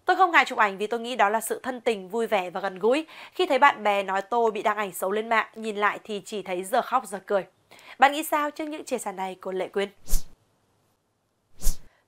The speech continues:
Cận cảnh nhan sắc mỹ nhân không được chọn ở show hẹn hò. Bùi Khánh Linh không phải là cái tên xa lạ của giới mộ điệu sắc đẹp. Người đẹp sinh năm hai nghìn không trăm lẻ hai gây ấn tượng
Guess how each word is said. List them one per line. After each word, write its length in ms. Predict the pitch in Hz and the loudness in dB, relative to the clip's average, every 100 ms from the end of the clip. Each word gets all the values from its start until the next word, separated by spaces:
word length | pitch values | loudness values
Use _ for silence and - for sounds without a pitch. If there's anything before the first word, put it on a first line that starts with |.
| - | 0
Cận 180 | 339 - | 0 4
cảnh 260 | 311 220 | 0 0
nhan 160 | 233 233 | -2 -2
sắc 260 | - 277 | -2 -4
mỹ 100 | 247 | -6
nhân 240 | 254 254 226 | -6 -6 -6
không 260 | - 330 | -2 -2
được 120 | 262 - | 0 0
chọn 200 | 233 - | 0 0
ở 80 | 202 | -4
show 280 | - 220 | -2 0
hẹn 140 | 202 190 | 0 0
hò. 200 | 202 180 - _ - | 2 2 -2 _ -2
Bùi 100 | 320 | 2
Khánh 160 | 339 339 | 4 4
Linh 140 | 359 | 2
không 140 | 339 349 | 2 2
phải 180 | 294 214 | 6 6
là 80 | |
cái 120 | 196 214 | 4 0
tên 160 | 247 | 0
xa 160 | 226 226 | 0 2
lạ 200 | 220 214 | 2 2
của 160 | 214 | 0
giới 180 | 180 190 | -4 -4
mộ 200 | 208 247 | -2 -2
điệu 180 | 214 202 | 0 -2
sắc 160 | 226 226 | -2 2
đẹp. 220 | 208 - | 2 0
Người 160 | 208 196 | -4 -4
đẹp 120 | 185 | -2
sinh 120 | 233 | -4
năm 140 | 208 202 | -4 -2
hai 160 | 208 | -4
nghìn 160 | 202 190 | -2 -4
không 180 | 226 208 | -4 -4
trăm 140 | 214 | -2
lẻ 100 | 180 | -4
hai 280 | 185 196 196 | -4 -2 -2
gây 140 | 208 | -2
ấn 160 | 202 196 | -4 0
tượng 240 | 277 262 | 2 2